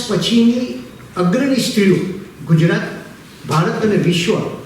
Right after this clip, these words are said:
એની વાત એ આ નારીકોશમાં આપવામાં આવશે. એના બે ભાગ પ્રગટ થયા છે, ત્રીજો ભાગ અત્યારે પ્રકાશનમાં છે. સંત કોશ કરીએ છીએ. ગુજરાતના સંતો અને ભારતના સંતો, એનો એક બહુ મોટો કોષ, એ દલપત પઢિયાર પણ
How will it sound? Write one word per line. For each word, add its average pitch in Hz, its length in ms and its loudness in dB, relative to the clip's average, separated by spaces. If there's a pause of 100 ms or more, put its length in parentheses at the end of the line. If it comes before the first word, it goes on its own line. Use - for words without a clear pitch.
(360)
એની 190 280 6
વાત 170 400 0
એ 220 80 4
આ 180 180 -2
નારીકોશમાં 175 720 0
આપવામાં 139 500 -6
આવશે. - 200 -4
એના 165 300 0
બે 160 180 4
ભાગ - 280 0
પ્રગટ 185 320 -2
થયા 139 220 -4
છે, 214 140 -4 (460)
ત્રીજો 170 260 4
ભાગ 156 200 2
અત્યારે 156 340 0 (200)
પ્રકાશનમાં 147 640 -4
છે. - 80 -14 (680)
સંત 240 500 0
કોશ 185 260 2
કરીએ 127 300 -2
છીએ. - 160 -8 (840)
ગુજરાતના 202 480 4
સંતો 175 720 0
અને 156 140 2
ભારતના 175 520 -2
સંતો, 175 500 2
એનો 170 200 4
એક - 180 2
બહુ 208 120 4
મોટો 165 300 0
કોષ, 160 280 0 (220)
એ 165 60 0
દલપત 156 460 0
પઢિયાર 160 380 0
પણ 156 160 -4